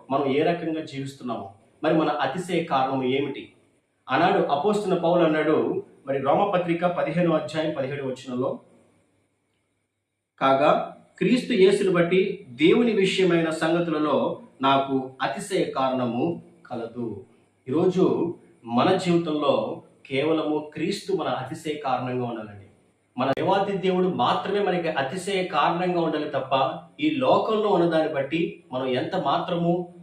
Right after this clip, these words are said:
మరి అతిశయించకూడదు, అహంకారం అస్సలే ఉండకూడదండి. లూకాసు వార్త పద్నాలుగో అధ్యాయము పదకొండవ వచనంలో రాయబడింది, "తమ్మును తాము హెచ్చించుకుని వారు తగ్గించబడును,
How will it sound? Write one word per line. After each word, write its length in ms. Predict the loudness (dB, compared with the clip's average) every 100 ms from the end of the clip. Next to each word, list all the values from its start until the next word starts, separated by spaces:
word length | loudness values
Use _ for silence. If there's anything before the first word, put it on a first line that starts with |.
| -6
మరి 260 | -2 -2 -2
అతిశయించకూడదు, 1080 | -4 -4 -2 0 2 0 -4 -2 -2 -4 -6 -6
అహంకారం 640 | -4 -2 -2 0 -2 -2 -6 -10
అస్సలే 280 | -10 -10
ఉండకూడదండి. 560 | -8 -10 -10 -10 -12 -16 -20 _ _ _ _
లూకాసు 460 | 0 2 2 0 0
వార్త 480 | 0 2 2 0 0 -2
పద్నాలుగో 480 | 0 2 2 2
అధ్యాయము 640 | 0 0 -4 -4 -4 -6 -6 -6
పదకొండవ 420 | -6 -4 -2 0
వచనంలో 380 | 0 0 -2 -6
రాయబడింది, 680 | -4 -4 -4 -6 -6 -6 -10 -20 _ _ _ _ 0
"తమ్మును 340 | 2 2 4
తాము 220 | 2 2
హెచ్చించుకుని 640 | 0 -2 -2 -4 -2 0 4
వారు 460 | 4 4 2 0 -4
తగ్గించబడును, 800 | -4 -4 -4 -4 -4 -4 -6